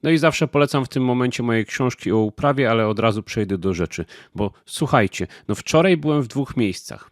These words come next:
poza moim ranczem. Wieczorem byłem u moich dobrych sąsiadów, którzy mają ogród obok mnie. Nagrałem filmik z ogórkami. A rano byłem prawdopodobnie w moim przyszłym domu. Czekamy jeszcze na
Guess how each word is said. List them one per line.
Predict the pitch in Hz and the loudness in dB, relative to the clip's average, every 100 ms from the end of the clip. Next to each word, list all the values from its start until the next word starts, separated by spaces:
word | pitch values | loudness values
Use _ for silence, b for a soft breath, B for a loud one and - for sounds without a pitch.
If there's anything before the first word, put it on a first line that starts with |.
| _ | _
poza | - 113 117 110 - | -2 2 2 2 -2
moim | 101 104 98 | -2 0 0
ranczem. | 87 76 - 57 - _ | 0 -2 -8 -14 -14 _
Wieczorem | 90 127 - 147 135 | -2 -2 0 -2 0
byłem | 120 123 - | 0 -2 -2
u | |
moich | 117 113 104 | -2 -2 -2
dobrych | 117 110 107 | -2 -2 -4
sąsiadów, | - 101 - 143 143 | -4 -6 -4 -4 -4
którzy | - - 120 110 | -8 -6 -4 -4
mają | 117 110 | -4 -4
ogród | - 107 110 - | -6 -6 -6 -6
obok | 101 101 - | -6 -8 -6
mnie. | 92 73 - b | -6 -6 -8 b
Nagrałem | 113 110 123 120 | -4 2 2 2
filmik | 113 113 107 - | -2 -6 -6 -6
z | |
ogórkami. | 101 95 101 - 80 69 - B B | -8 -6 -6 -4 -4 -4 -12 B B
A | - | 0
rano | 107 123 147 | 2 4 2
byłem | 147 147 135 | 0 0 -2
prawdopodobnie | - 123 123 - 120 117 117 | -2 -2 -2 -4 -4 -4 -4
w | 104 | -2
moim | 113 113 | -2 -2
przyszłym | - - 143 120 104 | -4 -4 -4 -4 -2
domu. | 90 92 131 | -2 0 -4
Czekamy | - 123 113 107 | -4 -4 0 0
jeszcze | 104 101 - | -2 -4 -6
na | 104 98 95 | -4 -2 -2